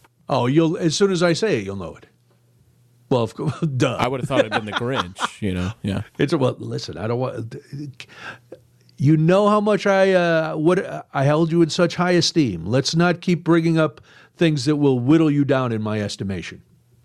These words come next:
Speaker 1: Like your appreciation of a movie that Christine Baranski was shot through a burlap cloth.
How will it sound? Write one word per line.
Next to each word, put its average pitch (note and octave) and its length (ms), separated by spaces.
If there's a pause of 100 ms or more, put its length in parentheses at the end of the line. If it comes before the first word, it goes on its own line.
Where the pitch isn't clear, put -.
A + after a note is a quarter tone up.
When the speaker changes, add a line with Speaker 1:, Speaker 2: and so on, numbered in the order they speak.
(1160)
Speaker 1:
Like A2+ 160
your B2 100
appreciation B2 720
of A#2+ 340 (280)
a E3+ 80
movie F#3 560 (160)
that F3+ 120
Christine B3+ 480
Baranski G3 500
was E3 140
shot - 460
through G3 220
a D#3 40
burlap G3+ 600
cloth. - 580